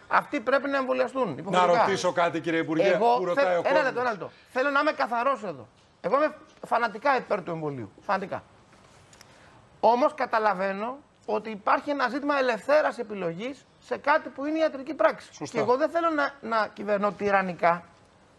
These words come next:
Speaker 1: Καταλαβαίνω ότι κάποιοι άνθρωποι έχουν φόβους ή κάποιοι άνθρωποι, παιδάκι μου, πιστεύουν σε όλες τις βλακώδεις συνωμοσίες.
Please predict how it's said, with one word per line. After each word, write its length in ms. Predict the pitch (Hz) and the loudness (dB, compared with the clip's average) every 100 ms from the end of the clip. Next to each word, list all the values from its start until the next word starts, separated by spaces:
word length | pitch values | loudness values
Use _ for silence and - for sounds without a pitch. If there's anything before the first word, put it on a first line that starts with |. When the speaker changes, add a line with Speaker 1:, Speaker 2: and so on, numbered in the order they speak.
| - | 0
Speaker 1:
Καταλαβαίνω 680 | 302 302 285 277 311 349 294 | 2 4 4 4 4 2 0
ότι 120 | 247 | -4
κάποιοι 380 | 294 311 233 220 | 0 0 0 -2
άνθρωποι 360 | 285 311 311 | 0 -2 0
έχουν 280 | 294 311 302 | 0 0 -2
φόβους 380 | 240 226 262 320 | 0 2 2 -2
ή 180 | - 330 | -8 -6
κάποιοι 380 | - 370 294 320 | 0 0 2 0
άνθρωποι, 160 | 359 277 | 0 -2
παιδάκι 280 | 277 330 339 | -2 -2 -4
μου, 160 | 339 - - _ | -12 -14 -20 _
πιστεύουν 420 | 311 - 370 339 | -6 0 0 2
σε 60 | 320 | 0
όλες 120 | 302 320 | 0 -4
τις 120 | 277 254 | -8 -2
βλακώδεις 420 | 285 262 320 277 | 0 2 0 -2
συνωμοσίες. 540 | 262 285 277 269 156 | -4 -2 -2 -4 -8